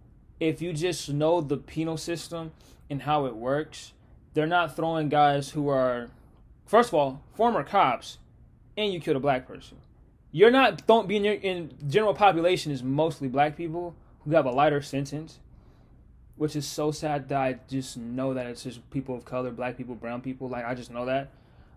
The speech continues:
Um, so guess what? He's not gonna, he's gonna get a cellmate, and he's gonna get a cell. And that's about, and he will not be in general population. Um, he will have his own time to work out. Even if he might not even be, he might be in solitary confinement just because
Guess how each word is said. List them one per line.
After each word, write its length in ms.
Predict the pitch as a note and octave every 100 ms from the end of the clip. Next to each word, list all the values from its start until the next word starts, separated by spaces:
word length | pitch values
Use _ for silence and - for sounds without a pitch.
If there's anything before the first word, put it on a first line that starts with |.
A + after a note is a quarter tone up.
| - - D3+
Um, 600 | D3+ D3+ D3 C#3 C3 C3 - - - - - - - - _ - -
so 140 | G#3+
guess 200 | G3+ G3
what? 240 | E3 A#2 -
He's 260 | G#3 A3+
not 240 | G3+ G#3 F#3+
gonna, 140 | F3
he's 100 | D#3+
gonna 140 | F3 C#3+
get 40 |
a 40 |
cellmate, 500 | C3 G3+ A#3 C4 C#4
and 80 | C4+
he's 140 | F#3+ D3+
gonna 100 | D3+
get 80 |
a 60 | C3+
cell. 420 | - F3+ D3 G#2+ - - -
And 140 | C3 C#3+
that's 340 | F#3 - -
about, 380 | D#3+ D3+ D#3+ - - - D3+ B2+ - -
and 440 | D#3 D3 C#3 C3
he 280 | - - G3+
will 140 | G#3+ E3+
not 200 | F3+ D#3+
be 80 |
in 60 | D#3
general 220 | D#3 C#3+
population. 680 | C#3+ C#3+ C3 B2 A2+ - - - - - - - - - - - -
Um, 640 | E3 E3 D#3+ D3+ D3 C#3 C3+
he 100 | E3+
will 100 | E3
have 200 | D#3+ D3
his 120 | D3
own 200 | D#3+ F#3+
time 200 | - F#3
to 60 | F#3+
work 240 | F#3+ F3+
out. 380 | F3 E3 E3 -
Even 200 | - A#3
if 100 | B3
he 120 | A#3+ C#4
might 180 | C#4+
not 120 | C4 A3+
even 280 | G3+ E3+
be, 180 | C3+ A3+
he 140 | F#3+ D#4
might 120 | D#4
be 120 | A#3+
in 80 | G#3
solitary 460 | G3+ G3 F3+ F3+
confinement 760 | D#3 C3+ - E3 F3+ D3+ C3+ B2
just 260 | E3+ D3+ -
because 800 | C#3 - - F3 C#3+ G#2+ -